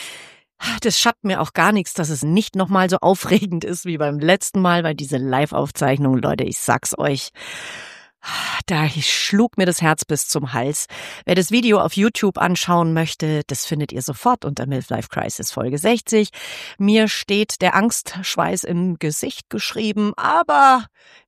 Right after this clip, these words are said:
ich hab das Video trotzdem veröffentlicht. Es ist trotzdem sehr, sehr gut. Jetzt kommen wir zur nächsten Folge. An meinem Küchentisch sitzt heute eine ganz besondere Gastfrau. Wir haben schon so lange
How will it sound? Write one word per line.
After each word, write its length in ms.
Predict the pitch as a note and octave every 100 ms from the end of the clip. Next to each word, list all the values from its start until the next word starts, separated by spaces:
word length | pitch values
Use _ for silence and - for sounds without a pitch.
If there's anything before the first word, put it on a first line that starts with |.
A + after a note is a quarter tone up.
| -
ich 140 | G4+
hab 100 | A3+
das 160 | E3 -
Video 240 | C3+ C3
trotzdem 380 | - C3+ - C3+
veröffentlicht. 600 | - C3 - D3+ C3+ -
Es 160 | - -
ist 240 | - - -
trotzdem 380 | - - - C#3
sehr, 240 | - E3+
sehr 160 | D3 F3
gut. 240 | - G#3+ - _ - - - - - _ _
Jetzt 160 | - -
kommen 160 | C4+ B3
wir 80 |
zur 160 | A#3+ B3
nächsten 340 | A#3+ A3+ -
Folge. 400 | D3 - - - D3 - _ _ _
An 240 | A3 C4
meinem 320 | A#3 G3+ G3+ F#3+
Küchentisch 840 | - C3 - - - D#3+ - -
sitzt 520 | - - F3+ - - -
heute 440 | D3 - D3 -
eine 280 | B2 A#2 B2+ -
ganz 420 | - C3 C3+ C3+ -
besondere 500 | D#3+ - A#2 B2+ C3
Gastfrau. 680 | - C#3 - - - - - _ _ - -
Wir 120 | D#3+
haben 120 | E3+ A3
schon 180 | A3+
so 200 | G#3 F#3+
lange 540 | A#3+ A3 G3+ G3+ F#3+